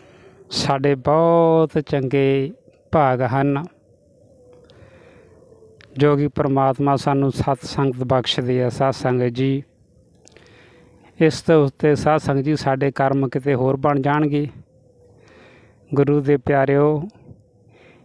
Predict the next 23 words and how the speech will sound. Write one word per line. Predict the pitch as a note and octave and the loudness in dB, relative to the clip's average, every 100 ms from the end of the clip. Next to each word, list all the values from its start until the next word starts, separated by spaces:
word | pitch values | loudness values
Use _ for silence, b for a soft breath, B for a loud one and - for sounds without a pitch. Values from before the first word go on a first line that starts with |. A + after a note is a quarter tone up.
| b | b
ਇਹ | D#3+ E3 | 2 4
ਸਾਡੇ | D3 C#3 D3 | 2 2 0
ਤੋਂ | C3+ D3+ C3+ | 0 0 0
ਦਰਗਾਹ | C3+ C3+ C3+ D3+ | 0 0 0 0
ਤੋਂ | D#3 E3 | 0 -2
ਸਾਡੇ | C#3+ C3+ C#3+ | 0 0 0
ਮਸਤਕ | C#3 C3+ C3 - D3 | 0 0 -2 -4 -4
ਦੇ | C3 C#3 | 0 0
ਉੱਤੇ | C3 D3+ | -2 -4
ਲਿਖੇ | C3 C3 D3+ C#3 | -2 -2 0 0
ਹੁੰਦੇ | C3 B2+ C3 | 0 0 0
ਆ। | |
ਗੁਰੂ | B2 B2 | 0 0
ਦੇ | B2 | 0
ਪਿਆਰਿਓ, | C3 C#3 B2+ C3 C#3 D3+ E3 - _ _ _ B B B B B | -2 0 0 2 0 0 -4 -16 _ _ _ B B B B B
ਸਤ | - - C#3+ C#3+ D#3+ | -10 -2 -2 0 -4
ਸੰਗਤ | - C#3+ C#3 C#3+ D#3+ | -2 -2 -2 -2 -4
ਸਾਡੇ | - C#3+ D3 | -2 0 0
ਕਰਮਾਂ | C#3+ C#3+ C3+ C#3 | 0 -2 0 0
ਦੇ | C#3 | 0
ਵਿੱਚ | C#3 C3+ C#3+ | -2 -2 -2
ਜੋ | C#3+ | -4
ਪਿਛਲੇ | C3+ D3 D3 C#3+ D3 C#3 | -2 -4 -2 2 2 0